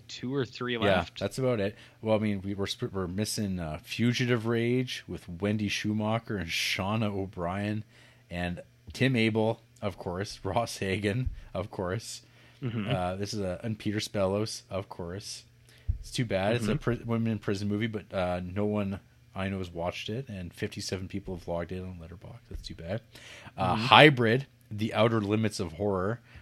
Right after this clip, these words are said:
Speaker 2: with Tim Abel, J J North, Brinks Stevens, John Barrymore the third.
Speaker 1: Ooh.
Speaker 2: So that's, uh, looks like it's about, like, a, it's got, like, a monster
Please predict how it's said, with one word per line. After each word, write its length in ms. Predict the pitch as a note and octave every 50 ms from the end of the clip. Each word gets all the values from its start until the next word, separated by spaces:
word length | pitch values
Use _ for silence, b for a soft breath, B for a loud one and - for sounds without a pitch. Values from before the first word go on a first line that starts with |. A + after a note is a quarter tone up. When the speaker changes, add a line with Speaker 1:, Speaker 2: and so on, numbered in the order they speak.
| B -
Speaker 2:
with 260 | G#2 F#2+ - - -
Tim 220 | - - A2 G2+
Abel, 320 | G2+ G2 G2+ G2 G#2 G#2 G#2
J 220 | G2+ - G#2 G2+
J 180 | F#2+ G2+ G2+ F#2+
North, 300 | F#2 F#2 F#2+ G#2 - -
Brinks 240 | - G2+ G2+ G#2+ -
Stevens, 460 | - - G2+ F#2+ F#2 G2 G#2 G#2 -
John 380 | - G2+ G2 G2+ G#2 G#2+ G#2 G#2
Barrymore 460 | G2 G2 G2 G2+ G2+ G2 G2 F#2+ F#2+
the 120 | F#2 F2 D#2+
third. 920 | - - - - F#2+ F#2 F2+ F2 F2 E2+ E2+ E2+ F2 F#2+ A2+ C#3 D#3 D3+ - - - - B B B B B B B B B B -
Speaker 1:
Ooh. 640 | C#3 B2+ C#3 A3+ D4+ C4 D3+ A#2+ A2+ A#2 A#2 A#2 A2+ A2
Speaker 2:
So 80 | A2+
that's, 220 | - C3 - - -
uh, 340 | B2+ G#2 G2 F#2 F#2 F2+ F#2
looks 180 | G#2 G#2+ - -
like 120 | G#2 G2
it's 100 | G2 -
about, 240 | - A2+ - G2+ -
like, 180 | G2 F#2+ F2 - - -
a, 60 | G#2+
it's 420 | F#2+ - - - - G#2 G#2 A2 -
got, 60 | C#3
like, 120 | A#2 G2+ G2+
a 60 | F2+
monster 500 | E2 E2 E2 E2+ - - - - E2+